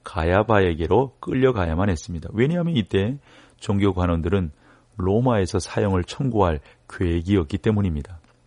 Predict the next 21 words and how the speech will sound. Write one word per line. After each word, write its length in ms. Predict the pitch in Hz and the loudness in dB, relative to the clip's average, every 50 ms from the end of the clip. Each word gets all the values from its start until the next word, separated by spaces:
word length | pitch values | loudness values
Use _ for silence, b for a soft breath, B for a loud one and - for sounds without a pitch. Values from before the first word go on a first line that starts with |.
| _ _ _ B B B B B B B B B | _ _ _ B B B B B B B B B
그들은 300 | - 160 160 170 170 139 | 2 4 4 4 4 6
다음 240 | 123 113 107 107 | 6 6 6 6
날 180 | 113 113 110 101 | 6 6 6 6
아침에 800 | 90 - - - - 107 92 87 87 87 101 110 95 82 78 - | 4 2 0 -2 -2 0 2 2 2 2 2 2 0 0 -2 -4
빌라도에게 560 | - - 98 98 95 92 98 95 92 95 98 95 | -4 -2 2 4 4 4 4 4 4 4 4 2
나아가려면 800 | 90 87 87 92 107 110 101 95 87 85 87 90 107 127 151 - b b b b b b | 2 4 4 4 4 4 4 4 2 2 2 2 0 0 -2 -4 b b b b b b
예수님의 480 | 117 127 135 - - 143 131 123 117 107 | 0 0 0 0 -2 -2 2 2 2 2
제목이 400 | - - 104 95 92 92 92 92 | 2 0 0 2 2 0 0 0
무엇인가 680 | 92 82 92 95 98 92 - 98 85 80 82 73 69 71 - _ b b b b b b | -2 0 2 2 2 0 0 -2 -2 -2 -2 -2 -4 -8 -14 _ b b b b b b
하는 240 | b - 185 180 147 | b 0 0 0 0
그러한 240 | - 110 104 101 101 | 2 2 2 2 2
정도는 460 | - 98 90 87 80 85 90 95 101 | 0 -2 -2 0 0 0 0 0 0
적어가지고 800 | - - 92 87 95 85 80 73 71 78 76 - 107 101 82 B B B B B B B B - | 2 0 2 2 2 2 0 0 -2 -2 0 2 2 2 0 B B B B B B B B -10
그날 300 | - - 101 92 92 87 | -4 -2 0 0 0 0
밤을 340 | - - 87 87 90 85 78 | 0 0 0 2 0 0 -2
기다렸다가 840 | - - 107 107 98 95 90 - - 90 82 85 95 120 156 185 - b b b b _ - | -4 -2 0 0 2 2 0 0 0 0 0 2 2 2 2 0 -4 b b b b _ -8
이제 340 | 98 87 92 85 82 78 78 | -6 -2 0 0 0 0 0
날이 300 | 80 87 87 90 90 92 | 0 2 2 2 2 0
새면 460 | - - 87 78 80 82 90 - 156 - | 0 0 -2 0 0 -2 -2 -2 -4 -4
빌라도에게 560 | - 98 101 98 87 87 80 76 76 78 82 78 | -2 2 4 4 4 4 2 0 0 -2 -4 -4
갈 280 | - - 82 78 73 | -2 -2 -2 -2 -2